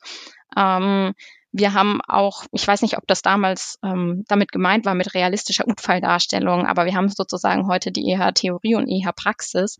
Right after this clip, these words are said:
wo die Kinder anhand eines Fallbeispiels, ähm, ja,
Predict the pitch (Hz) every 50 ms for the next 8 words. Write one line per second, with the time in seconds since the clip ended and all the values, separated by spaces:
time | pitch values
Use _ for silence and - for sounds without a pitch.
0 | - - - - - - - _ - 175 185 190 185 185 180 - - 185 - -
1 | 220 220 220 208 196 185 185 185 196 196 202 185 - - 190 180 175 180 180 -
2 | - - - - 196 233 233 202 202 196 208 208 208 220 - - - - 214 220
3 | 226 226 220 220 220 - - - - - - 190 185 190 185 185 185 - - -
4 | - - - _ _ _ - - 196 185 180